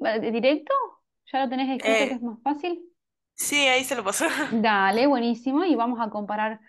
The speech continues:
Speaker 1: con otras traducciones de nuestros compañeros también. Nos vemos, Eduardo. Hasta luego.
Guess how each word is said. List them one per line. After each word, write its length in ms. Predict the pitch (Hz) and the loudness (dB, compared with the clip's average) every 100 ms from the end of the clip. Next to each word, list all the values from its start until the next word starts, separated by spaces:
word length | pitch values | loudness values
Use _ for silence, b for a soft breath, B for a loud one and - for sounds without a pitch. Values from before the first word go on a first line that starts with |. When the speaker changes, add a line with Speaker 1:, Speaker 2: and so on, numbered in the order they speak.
| b b - | b b -10
Speaker 1:
con 140 | 208 | -4
otras 400 | 220 214 208 - | -2 0 0 -2
traducciones 640 | - 208 196 - 240 247 208 | -2 -2 -2 -4 0 0 0
de 80 | 208 | -6
nuestros 280 | 202 202 | -8 -12
compañeros 460 | - 196 196 202 208 | -10 -8 -6 -6 -6
también. 380 | 202 196 190 190 | -8 -8 -8 -10
Nos 260 | 208 220 214 | -4 -2 0
vemos, 280 | 262 233 | 2 2
Eduardo. 340 | 214 214 220 220 | 0 -2 -2 -2
Hasta 180 | 208 214 | -4 -4
luego. 340 | 220 190 - | -4 -4 -10